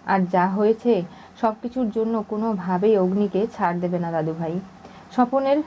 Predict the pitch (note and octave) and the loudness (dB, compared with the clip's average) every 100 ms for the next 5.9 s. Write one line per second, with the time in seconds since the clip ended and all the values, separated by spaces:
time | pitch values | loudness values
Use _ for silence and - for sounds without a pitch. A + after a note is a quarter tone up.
0 | - G#3 G3 G3 A#3 A#3+ B3 B3 C4 - | -4 -2 0 2 2 4 2 2 -2 0
1 | G3 F#3 F#3+ G3+ A3 A#3 A3 F#3+ G#3+ A3 | 2 2 0 -2 0 2 0 0 -2 -2
2 | A#3+ A3+ A3+ A3+ G#3+ E3+ D#3+ F3+ - - | -2 0 2 0 0 -2 -4 -12 -18 -20
3 | - - A3+ C4+ C#4+ C4+ A#3 A3+ A3 G#3+ | -6 0 2 2 0 0 2 2 2 0
4 | G#3+ A3 G3 F#3+ F#3 F#3 F3+ F3 E3 D#3 | 0 0 0 2 2 2 0 -2 -6 -4
5 | F3+ F#3 G3 G3+ G3 A3+ G#3+ A3 B3 | 0 0 0 0 2 2 2 0 -2